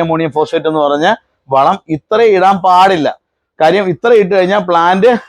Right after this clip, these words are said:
നശിച്ചു പോകാനുള്ള സാധ്യതയുണ്ട്. അതുകൊണ്ട് നിങ്ങൾ അത് ഓർക്കുക, ഏത് പൂക്കുന്ന കായ്ക്കുന്ന ചെടിയേക്കും കൊടുക്കാൻ പറ്റുന്ന സാധനമാണ്. കായ്ക്കാനും ബെസ്റ്റാ, പൂക്കാനും ബെസ്റ്റാ. ഇതേപോലെ നിറച്ച് പൂ കിട്ടാൻ വേണ്ടി നമ്മൾ ദാ ഏകദേശം ദാ ആകെ ദാ ഇത്ര എടുക്കുന്നുള്ളൂ. ദാ ഇത്ര എടുത്തതിന് ശേഷം ഇത് രണ്ട്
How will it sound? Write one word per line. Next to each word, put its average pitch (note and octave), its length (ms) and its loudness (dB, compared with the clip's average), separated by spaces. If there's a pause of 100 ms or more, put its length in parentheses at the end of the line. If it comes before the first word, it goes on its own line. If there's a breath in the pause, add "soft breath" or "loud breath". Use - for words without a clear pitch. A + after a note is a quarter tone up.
(140)
നശിച്ചു D#3 300 -6
പോകാനുള്ള F#3 320 2
സാധ്യതയുണ്ട്. D#3+ 500 2 (140)
അതുകൊണ്ട് E3+ 300 -2 (120)
നിങ്ങൾ D#3+ 220 -4
അത് D#3 80 -2 (120)
ഓർക്കുക, E3+ 300 0 (220)
ഏത് F3+ 180 0 (120)
പൂക്കുന്ന E3+ 400 -4 (120)
കായ്ക്കുന്ന E3 460 0
ചെടിയേക്കും E3 380 -4
കൊടുക്കാൻ D#3 240 -4
പറ്റുന്ന D#3 260 -2
സാധനമാണ്. D3 340 0 (380 loud breath)
കായ്ക്കാനും F3 500 2
ബെസ്റ്റാ, F#3 220 0 (100)
പൂക്കാനും G3 420 0
ബെസ്റ്റാ. C3+ 220 -2 (360 loud breath)
ഇതേപോലെ E3+ 400 0
നിറച്ച് F3+ 440 0
പൂ E3+ 120 -2
കിട്ടാൻ E3 240 0
വേണ്ടി F3+ 240 -4
നമ്മൾ E3+ 200 -4 (120)
ദാ E3 60 2 (200)
ഏകദേശം E3+ 360 -2
ദാ E3 140 2
ആകെ G3+ 220 0
ദാ A#3 40 2 (360)
ഇത്ര B3+ 140 -2 (100)
എടുക്കുന്നുള്ളൂ. F3 380 0
ദാ D#3+ 60 -2 (220)
ഇത്ര G#3 240 -4
എടുത്തതിന് F3+ 320 -2
ശേഷം F3+ 180 -2
ഇത് F#3+ 80 0 (140)
രണ്ട് A3+ 400 0